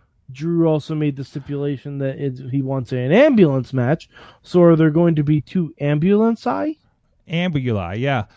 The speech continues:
Speaker 2: Uh, w-,
Speaker 1: Ambuli.
Speaker 2: when did we get, how did we get to the situation with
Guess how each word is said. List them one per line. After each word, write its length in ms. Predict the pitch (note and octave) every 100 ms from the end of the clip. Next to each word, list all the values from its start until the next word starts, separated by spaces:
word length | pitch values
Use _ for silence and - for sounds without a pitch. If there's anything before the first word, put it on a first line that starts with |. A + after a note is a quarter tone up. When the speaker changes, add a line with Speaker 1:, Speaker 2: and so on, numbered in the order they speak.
| _ -
Speaker 2:
Uh, 220 | C#3 C3+
w-, 240 | F3 A3
Speaker 1:
Ambuli. 460 | C#4+ F#3+ D#3 C3 A3+
Speaker 2:
when 100 | D#4
did 120 | E4+
we 140 | D#4 A#3
get, 180 | A3
how 160 | F3+ C4
did 120 | D#4
we 120 | D4
get 180 | A#3 A#3
to 80 | G#3
the 80 | E3+
situation 680 | E3+ D#3 D3 C#3+ C#3+ - B2
with 200 | A#2+